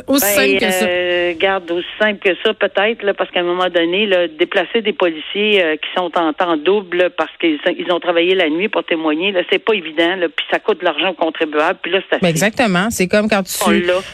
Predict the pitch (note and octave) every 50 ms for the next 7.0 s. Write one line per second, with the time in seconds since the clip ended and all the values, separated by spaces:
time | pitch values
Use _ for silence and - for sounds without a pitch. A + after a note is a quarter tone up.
0 | - - G#3+ A3+ A#3 A3 G3+ F#3+ F#3 F#3 F#3 F3+ F3+ F3+ F3+ F3+ F3+ F3+ F3 E3+
1 | - - F#3 F#3+ F#3 F#3 - G#3+ G#3 G3+ F#3+ F#3 F#3 F#3 G#3+ A#3+ G#3+ G3+ F3+ F3
2 | - - F#3 F3 F#3 F3 - - - G#3+ G#3+ A3 G#3+ G3+ G3+ G3+ G3 F#3 F3 F3
3 | E3+ - F3+ F3+ - - F#3+ F3+ F3+ F3+ F#3 G3+ A3 G3 G3+ F#3 F3+ - G3+ F3
4 | - G3+ G#3 A3 - - - G3 E3+ - F3 F3 - G3+ G#3 G3 G#3+ F3+ - F3+
5 | F3 F#3+ F#3 F#3 F#3 F3 E3+ - - - F#3 F3+ F3 G3 F#3 - - G3+ G3 F#3+
6 | F#3 F3+ - B3+ C4 A#3+ A3 G#3+ G#3+ G#3+ A3 A3 G#3 F#3 - - - G3 -